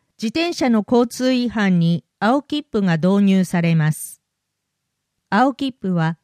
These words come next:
交通違反をした場合の手続きを簡略化するための仕組みです。反則金を仮納付すると、取り調べや裁判を受けるために出頭する必要がなくなります。十六歳以上で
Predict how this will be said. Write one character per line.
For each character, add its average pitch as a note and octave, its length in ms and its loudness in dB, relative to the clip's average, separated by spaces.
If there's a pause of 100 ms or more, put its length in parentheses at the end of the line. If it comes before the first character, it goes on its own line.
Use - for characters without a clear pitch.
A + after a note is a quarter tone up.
(140)
交 D4+ 220 -2
通 D#4 240 -4
違 D4+ 100 -2
反 A#3+ 280 0
を F#3+ 80 2
し - 120 -10
た A3+ 160 -4
場 A#3 180 0
合 A#3 160 2
の A3+ 140 0
手 A3 140 -2
続 A3 240 -8
き F#3+ 160 0
を E3 320 -2
簡 B3+ 240 -2
略 C#4 240 -6
化 C4+ 140 -2
す C4 140 -6
る A#3+ 120 -2
た B3 140 -2
め A#3 120 2
の F3+ 100 2
仕 - 140 -6
組 F3 220 -2
み D#3+ 40 -2
で D#3+ 140 -2
す。 - 300 -16 (500)
反 D4 240 -2
則 D4 280 -8
金 C#4 300 -4
を C4 120 -4
仮 B3+ 300 -2
納 C#4+ 220 -2
付 A3 160 -4
す - 200 -6
る F3 140 -2
と、 E3+ 280 -4 (300)
取 A#3 220 -2
り - 20 -10
調 C4+ 260 -2
べ A#3 120 -2
や A3+ 280 -2
裁 D4+ 320 -4
判 B3 220 -2
を G3 120 0
受 F#3+ 180 -2
け - 20 0
る G#3 120 -2
た F3 140 0
め F3+ 140 2
に E3 260 0
出 A3 240 -6
頭 C4 260 -4
す B3 140 -6
る A#3 120 0
必 - 280 -8
要 A3 200 2
が G3+ 140 2
な F3+ 120 2
く F3+ 120 -4
な F3 120 2
り E3+ 140 -2
ま D#3 180 0
す。 - 280 -12 (640)
十 C#4 220 -2
六 C#4 200 0
歳 C4 360 -2
以 A#3 60 -6
上 G3+ 220 0
で F3 240 -2